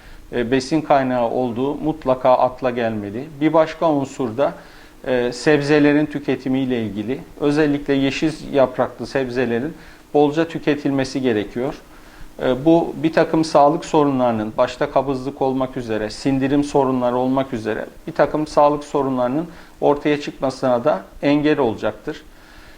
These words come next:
Her zaman tüm hayatımız boyunca dengeli beslenmeliyiz ama özellikle oruçluyken,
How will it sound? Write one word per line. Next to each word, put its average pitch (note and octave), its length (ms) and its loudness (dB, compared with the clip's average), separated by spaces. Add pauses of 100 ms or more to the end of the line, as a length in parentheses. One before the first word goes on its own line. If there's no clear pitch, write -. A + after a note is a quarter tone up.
(160)
Her F3+ 240 4
zaman D#3+ 400 2 (220)
tüm F3 160 0
hayatımız C#3+ 580 2
boyunca A#2+ 380 -4
dengeli B2+ 420 0
beslenmeliyiz B2 760 -2
ama C3 280 2 (160)
özellikle D#3 640 0
oruçluyken, C#3+ 880 0